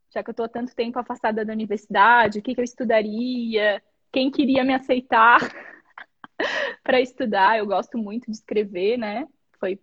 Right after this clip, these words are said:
por isso um dos motivos que eu fiz jornalismo. Então, eu tenho bastante vontade, sim. Quem sabe é um dos caminhos aí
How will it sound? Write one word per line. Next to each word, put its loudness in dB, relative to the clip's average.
por -8
isso -8
um -4
dos 0
motivos -2
que 0
eu 2
fiz -2
jornalismo. 0
Então, 6
eu 6
tenho 0
bastante 2
vontade, 2
sim. -8
Quem -4
sabe 4
é -2
um -4
dos -4
caminhos -2
aí -4